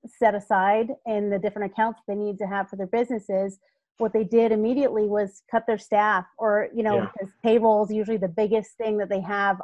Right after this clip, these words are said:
Speaker 1: on their books.
Speaker 2: Sure.
Speaker 1: And this actually would be an incentive to keep the staff longer. And I know for us,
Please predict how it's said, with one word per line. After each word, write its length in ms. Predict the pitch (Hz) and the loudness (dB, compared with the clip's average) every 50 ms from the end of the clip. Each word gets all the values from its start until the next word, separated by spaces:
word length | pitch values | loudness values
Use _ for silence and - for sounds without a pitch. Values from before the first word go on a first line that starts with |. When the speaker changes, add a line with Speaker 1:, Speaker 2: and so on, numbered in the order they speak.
| - 208 | -4 0
Speaker 1:
on 180 | 202 220 226 | 0 0 2
their 140 | 226 208 185 | 0 -2 -2
books. 420 | 170 190 180 147 - _ - - _ _ _ _ _ _ _ _ | -2 -4 -6 -6 -8 _ -20 -20 _ _ _ _ _ _ _ _
Speaker 2:
Sure. 160 | - - 233 | -4 0 2
Speaker 1:
And 220 | 220 214 214 208 185 | 2 2 2 2 4
this 240 | 233 240 247 - | 4 4 4 4
actually 400 | 254 226 220 220 - - 240 226 | 2 2 2 0 -2 -4 -4 -2
would 140 | 214 208 180 | -2 -2 -2
be 360 | 208 208 202 202 196 202 202 - _ _ _ _ _ | 0 0 0 0 -2 -2 -4 -8 _ _ _ _ _
an 140 | - 233 226 | -2 0 0
incentive 760 | 220 214 214 - - 233 233 240 233 247 220 208 208 202 190 - | 0 0 0 0 0 0 0 0 0 0 2 2 0 0 -2 -6
to 80 | - 208 | -10 -10
keep 280 | - - 262 277 - | -6 -6 -6 -6 -4
the 120 | - 247 214 | -6 -6 -6
staff 380 | - - 214 196 190 196 196 - _ _ _ _ _ _ _ _ - | -4 -4 -2 -2 -2 -2 -4 -6 _ _ _ _ _ _ _ _ -4
longer. 680 | 226 226 226 220 220 220 202 196 175 170 165 - - - - | 2 4 4 6 4 2 0 -2 -4 -6 -8 -10 -12 -10 -8
And 300 | 220 214 214 214 214 220 | -4 -2 -2 0 0 2
I 100 | 214 220 | 2 2
know 160 | 233 233 226 | 4 4 2
for 180 | 226 - 226 226 | 2 2 2 4
us, 280 | - 233 233 226 208 | 8 8 8 8 6